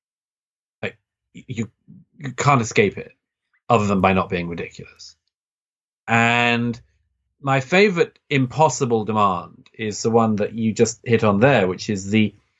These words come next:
the demand that is currently just very uncomfortably in the culture in relation to the relations between the sexes, which is, yeah, women, women are allowed to be as sexual as they want,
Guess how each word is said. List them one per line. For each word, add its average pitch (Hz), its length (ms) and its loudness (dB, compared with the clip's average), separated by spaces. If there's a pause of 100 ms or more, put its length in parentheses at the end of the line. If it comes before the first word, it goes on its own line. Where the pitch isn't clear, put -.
(320)
the 117 80 -2
demand 139 480 4
that 127 100 4
is 123 180 -2 (140)
currently 151 500 2
just 113 220 -4
very 120 280 4
uncomfortably 131 680 0
in 92 80 -4
the 95 60 -6
culture 120 460 0
in 92 140 -10
relation 101 420 -2
to 98 160 -8 (260)
the 107 100 -8
relations 104 380 0
between - 180 0
the 104 60 -2
sexes, 101 480 -2
which 98 240 -2
is, 95 220 0 (1000)
yeah, 156 260 4
women, 147 560 2 (520)
women 160 340 4
are 143 220 4
allowed 127 460 0
to 127 80 -12
be 98 420 -8
as 104 180 -6
sexual 143 500 -4
as 123 100 -4
they 113 120 2
want, 87 560 -8